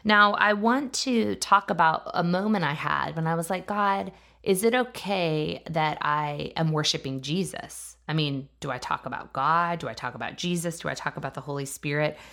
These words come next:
I was confused one day, like, if I'm just focusing on Christ, is that what worship is? If you read Philippians two, nine through eleven, I was so excited to learn that I bring glory to God when I worship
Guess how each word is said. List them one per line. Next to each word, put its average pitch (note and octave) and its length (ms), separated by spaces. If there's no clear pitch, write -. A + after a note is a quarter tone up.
I G3 100
was G#3 160
confused A#3 640
one D#3 200
day, C#3+ 260
like, C#3 280
if D3+ 160
I'm D3+ 140
just E3 240
focusing D#3 460
on B2+ 160
Christ, G3 640
is C3+ 120
that C3+ 440
what D3 220
worship C#3+ 380
is? A#3 400
If A3+ 160
you C#4 120
read E4+ 160
Philippians G#3 580
two, F#3 400
nine D3 260
through D3 200
eleven, C3+ 680
I F#3 140
was G#3 160
so - 180
excited D3+ 760
to D#3+ 160
learn D3 380
that C#3 160
I D3+ 100
bring D3+ 280
glory E3 580
to - 160
God - 460
when D3+ 200
I C#3+ 80
worship - 560